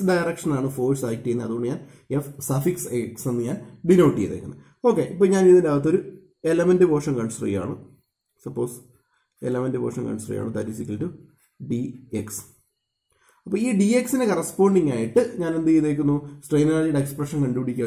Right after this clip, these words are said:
ചെയ്യുന്നത്. എന്നിട്ട് എന്ത് ചെയ്യും, ഇന്റഗ്രേറ്റ് ചെയ്യുമ്പോൾ എനിക്ക് ടോട്ടൽ വാല്യൂ കിട്ടും. ഓക്കെ, അപ്പൊ ഇതിൻ്റെ അകത്ത് ആക്ട് ചെയ്യുന്ന ലോഡ് എന്ന് പറഞ്ഞാൽ നോർമൽ എക്സ് ഡയറക്ഷനിൽ മാത്രമേ ഉള്ളൂ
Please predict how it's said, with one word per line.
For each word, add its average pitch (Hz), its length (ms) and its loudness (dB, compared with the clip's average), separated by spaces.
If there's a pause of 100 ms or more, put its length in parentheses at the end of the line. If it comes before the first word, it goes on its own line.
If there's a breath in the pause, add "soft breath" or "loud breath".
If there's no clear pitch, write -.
ചെയ്യുന്നത്. 120 320 -2
എന്നിട്ട് 131 240 0
എന്ത് 123 120 -2
ചെയ്യും, 120 120 0 (140)
ഇന്റഗ്രേറ്റ് 139 440 4
ചെയ്യുമ്പോൾ 123 260 0
എനിക്ക് 143 260 -2
ടോട്ടൽ 123 340 0
വാല്യൂ 101 220 -2
കിട്ടും. - 180 -10 (320)
ഓക്കെ, - 120 -2 (280 loud breath)
അപ്പൊ - 160 -4
ഇതിൻ്റെ 254 200 4
അകത്ത് 226 220 2
ആക്ട് 202 220 0
ചെയ്യുന്ന 214 280 0 (100)
ലോഡ് 175 240 2
എന്ന് 190 120 4
പറഞ്ഞാൽ 170 300 0
നോർമൽ 180 400 2 (480 soft breath)
എക്സ് - 260 -2
ഡയറക്ഷനിൽ 190 520 0
മാത്രമേ 165 320 0
ഉള്ളൂ 147 160 4